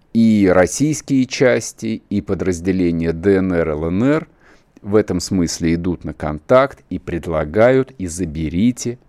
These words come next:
Ну, тем, ну, помимо, помимо всего прочего, их же хоронить надо. Там тепло уже. Нет, их не забирают. Эти тела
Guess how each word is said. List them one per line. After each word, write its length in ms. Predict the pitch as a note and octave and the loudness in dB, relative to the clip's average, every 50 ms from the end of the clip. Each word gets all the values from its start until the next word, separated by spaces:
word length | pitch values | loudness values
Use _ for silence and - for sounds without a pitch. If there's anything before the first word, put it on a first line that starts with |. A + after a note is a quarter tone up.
| _ _ _ _ _ - | _ _ _ _ _ -6
Ну, 160 | - G#2+ F#2+ | -2 -2 -2
тем, 240 | - - F2+ F2+ F2+ | -2 -2 -2 -2 -2
ну, 200 | F2+ G#2+ F#2 D2 - _ - - | -2 -2 -4 -4 -8 _ -8 0
помимо, 340 | - A2+ G#2 A2+ A#2 G2+ - | 0 2 2 2 0 -2 0
помимо 340 | - A2+ A2 A2+ A2+ G2+ F#2 | 2 2 2 2 2 -2 -2
всего 280 | - - - G#2+ G#2+ | -4 -2 2 2 2
прочего, 440 | G#2 - B2 A2+ G2 - - F#2+ F#2+ | 2 2 2 2 2 0 -4 -2 -2
их 140 | G2 G2 E2 | -2 -2 -2
же 80 | E2 F2 | -6 -8
хоронить 560 | - - G2+ G2 F#2+ G2+ A#2 D3 E3 D3+ - | -6 -2 0 2 2 2 0 -2 -4 -6 -6
надо. 360 | G2+ G2 G2 E2+ C#2 - - _ _ _ _ _ - | -4 0 0 0 -2 -4 -12 _ _ _ _ _ 0
Там 200 | - A#2 G2+ F#2 | 2 2 2 2
тепло 440 | - - - - C3 C3 D#3+ E3+ D#3 A#2 | -2 -8 -6 -2 2 4 4 6 4 4
уже. 420 | F#2 F2 E2 E2 - D#2+ - - _ _ _ _ _ _ _ _ _ _ _ _ _ _ _ _ _ _ _ _ _ _ _ _ _ - | 2 -2 -2 0 0 0 -2 -4 _ _ _ _ _ _ _ _ _ _ _ _ _ _ _ _ _ _ _ _ _ _ _ _ _ -6
Нет, 440 | F#2 F#2 G2 G2 F#2+ F#2 E2 - | -2 0 2 2 2 0 0 -2
их 140 | A2+ G#2 - - | -6 -6 -2 -2
не 160 | A#2 B2 A2+ | 0 0 0
забирают. 720 | F2+ F#2 F2+ F2 G#2 A2 A2+ A2+ F#2+ D#2 C#2 C2 B1 - | 0 -4 -4 -4 -4 -2 -2 -2 -2 -2 -2 -4 -4 -4
Эти 200 | - - - - | -6 -6 -6 -6
тела 520 | - - - G#2+ G2+ A#2+ C3+ E3 F#3+ G#3 | -10 -4 -2 -2 0 0 0 -2 -2 -6